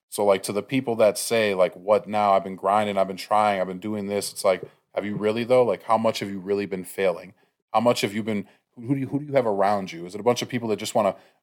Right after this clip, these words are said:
what, big up, big up you 'cause it, like, you've known them for a long time? Do you go to them because you know that you're not gonna get an honest opinion, and instead they're gonna make you feel good, and you think that's gonna fuel you in some way?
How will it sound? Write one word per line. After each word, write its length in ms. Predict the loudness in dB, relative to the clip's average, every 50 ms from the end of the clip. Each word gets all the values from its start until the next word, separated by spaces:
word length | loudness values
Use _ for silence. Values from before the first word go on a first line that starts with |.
| _
what, 240 | _ 2 2 2 2
big 160 | 0 0 4
up, 200 | 4 4 4 2 -4
big 160 | -2 2 4
up 160 | 4 4 4
you 80 | 0 -6
'cause 240 | -4 -4 -4 -4 -6
it, 140 | -6 -4 -4
like, 160 | -4 -4 -4
you've 120 | -6 -10
known 220 | -6 -4 -2 -2 -2
them 140 | -2 -4 -4
for 120 | -4 -2
a 40 | 2
long 240 | 2 2 2 2 0
time? 360 | 0 0 0 0 -2 -4 -8 _ _ _ _ _ _ _
Do 60 | -6
you 60 | -4
go 220 | 2 6 8 8 8
to 60 | 8
them 180 | 8 6 6 4
because 340 | 2 -2 -2 -2 -2 -2
you 80 | -4 -4
know 240 | -2 2 4 4 4
that 120 | 4 0 -2
you're 80 | -2 0
not 140 | 0 0
gonna 140 | 0 -2 -6
get 140 | -6 -4 -6
an 80 | -6 -4
honest 320 | -4 -4 -4 -4 -4 -8
opinion, 440 | -10 -8 -8 -6 -6 -6 -6 -8 -10 -14
and 80 | -18 -18
instead 360 | -14 -12 -8 -2 0 0 0
they're 100 | 0 0
gonna 120 | -2 -2 -4
make 220 | -4 -6 -8 -10
you 60 | -14
feel 280 | -14 -10 -4 -2 -2 -2
good, 180 | 0 -2 -2 -2
and 80 | -4
you 80 | -6 -8
think 180 | -8 -10 -8 -8
that's 140 | -6 -8
gonna 160 | -8 -10 -10 -12
fuel 380 | -12 -12 -10 -6 -4 -4 -4
you 180 | -4 -4 -6 -6
in 80 | -6
some 220 | -6 -4 -2 -2 -2
way? 260 | -2 -4 -4 -6 -10